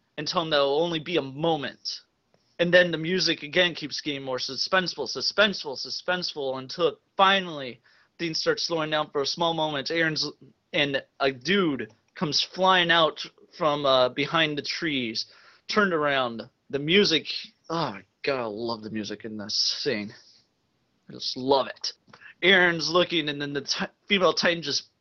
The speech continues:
comes out behind a tree and smacks him like a fly. Charges into the group, now in full chase, now that she notices Aaron, who is now, like, com-, almost petrified and scared and shocked. Everyone's like, "What do we do? We can't re-,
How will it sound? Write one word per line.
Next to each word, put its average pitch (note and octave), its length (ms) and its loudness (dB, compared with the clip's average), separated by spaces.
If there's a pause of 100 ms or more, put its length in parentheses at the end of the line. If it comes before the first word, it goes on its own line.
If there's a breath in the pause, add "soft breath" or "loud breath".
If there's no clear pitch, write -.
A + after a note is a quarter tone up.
(140)
comes F#3+ 280 -2
out F3+ 200 6
behind E3 240 -2
a C3+ 40 -10
tree - 220 -8
and C#3 100 -8
smacks F#3 800 0
him D3+ 140 -4
like D3 160 -4
a C3 80 -8
fly. D3 600 0 (880)
Charges G3 440 4
into F#3 360 -2
the E3 100 -4
group, F#3 400 0
now F3+ 280 2
in E3+ 100 -4
full F#3 240 -4
chase, F#3 440 0
now D#3+ 140 2
that D#3 160 0
she D#3 280 -6 (140)
notices E3 600 -2
Aaron, D3+ 400 0 (400)
who F3 180 -2
is D3+ 120 0
now, D#3+ 180 2
like, D3 320 0
com-, D3 200 -10 (280)
almost F#3 320 0
petrified C#3 800 -2 (480)
and C#3+ 120 -10
scared B2+ 640 -2 (360)
and C#3 140 -10
shocked. - 720 -2 (240)
Everyone's F3+ 340 0
like, E3 140 4
"What F#3 80 2
do F#3 60 4
we F#3 120 2
do? F#3+ 340 0
We D#3 180 -4
can't F#3+ 260 0
re-, F3+ 80 -2